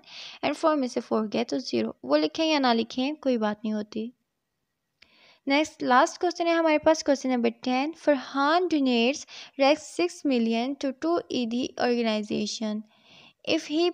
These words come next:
pays three hundred eighty-five thousand and nine hundred ninety to one ईदी organization, how much will he pay to the other organization? तो donation given the two organization six million,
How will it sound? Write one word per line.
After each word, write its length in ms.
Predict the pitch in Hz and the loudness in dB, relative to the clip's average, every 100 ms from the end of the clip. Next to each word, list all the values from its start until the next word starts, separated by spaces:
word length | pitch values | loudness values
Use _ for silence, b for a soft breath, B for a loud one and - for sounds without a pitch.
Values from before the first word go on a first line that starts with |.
| 339 | 0
pays 260 | 277 285 | 0 0
three 180 | - 320 | -2 -4
hundred 280 | 311 277 285 | -2 -2 -4
eighty-five 440 | - 277 - 311 330 | -4 -6 -2 -2 -2
thousand 500 | 302 247 226 247 302 339 _ _ _ _ | 0 -2 -2 -6 -6 -10 _ _ _ _
and 200 | - 277 | -4 -2
nine 240 | 285 311 311 | 0 0 0
hundred 280 | 277 262 254 | 0 2 2
ninety 280 | 226 226 269 | 2 0 -4
to 160 | 285 269 | -4 -4
one 180 | 294 - | -6 -4
ईदी 200 | 269 277 294 | -4 0 2
organization, 680 | 262 247 226 220 233 233 277 254 | 2 0 0 0 -4 -4 -8 -2
how 140 | 285 | -2
much 320 | 302 277 277 - | 0 0 -2 0
will 220 | 247 247 269 | 2 4 2
he 180 | 247 240 - | -2 -2 0
pay 120 | 233 254 | 0 0
to 160 | 262 226 | 0 0
the 140 | - - | 0 0
other 240 | 240 247 - | 0 0 -2
organization? 960 | 226 214 214 208 202 208 - 214 208 214 B B B B B | -4 -2 -2 -2 -4 -8 -8 -8 -10 -12 B B B B B
तो 120 | 233 233 | -2 -2
donation 480 | 240 254 277 339 339 | 0 0 0 -2 0
given 340 | 330 330 330 | 2 2 2
the 100 | 311 294 | 0 0
two 80 | 285 - | -2 0
organization 800 | 302 302 294 277 277 277 269 285 285 | 2 2 0 -2 -2 -4 -4 -6 -8
six 380 | - 277 - - | -6 -6 -6 -6
million, 460 | 294 294 294 302 | -4 -2 -4 -6